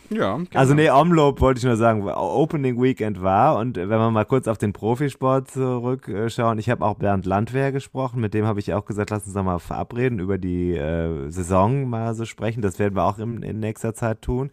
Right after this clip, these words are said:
Speaker 1: Ja.
Speaker 2: Kommt dann hier auch, Bernd Landwehr war auch in der Weihnachtsrevue, hat das Cycling Magazine, ist einer der, der wirklich hardcore im Profiradsport umherreisenden deutschen Journalisten, so viele gibt's ja da gar nicht,
Speaker 1: Mhm.
Speaker 2: die dieses, äh, die diese Szene wirklich, ähm,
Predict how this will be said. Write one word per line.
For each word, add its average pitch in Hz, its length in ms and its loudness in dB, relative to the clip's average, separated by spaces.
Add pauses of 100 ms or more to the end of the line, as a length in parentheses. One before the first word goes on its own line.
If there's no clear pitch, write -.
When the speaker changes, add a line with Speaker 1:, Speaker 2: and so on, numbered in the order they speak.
(160)
Speaker 1:
Ja. 104 220 -8
Speaker 2:
Kommt 107 180 -4
dann 98 140 0
hier 98 200 2
auch, 101 120 2
Bernd 95 240 -2
Landwehr 101 400 0
war 95 180 2
auch 104 120 -2
in 107 100 -4
der 98 120 0
Weihnachtsrevue, 120 680 0
hat 104 140 -4
das 98 160 -2
Cycling 117 400 -4
Magazine, 120 540 -2
ist 92 160 -6
einer 98 260 -2
der, 90 320 0 (480)
der 90 140 -2
wirklich 104 260 -2
hardcore 104 680 2
im 95 120 -2 (120)
Profiradsport 95 1000 -2
umherreisenden 95 920 -2
deutschen 92 380 -2
Journalisten, 90 600 -4
so 98 80 0
viele 98 240 0
gibt's 139 200 -4
ja 135 120 2
da 82 160 2
gar 80 220 -4
nicht, 120 280 -8 (100)
Speaker 1:
Mhm. 101 300 -6 (200)
Speaker 2:
die 107 100 -2
dieses, 98 400 -2
äh, 90 320 0
die 92 180 -6
diese 87 300 -4
Szene 95 420 2
wirklich, 95 480 -2 (100)
ähm, 82 400 -4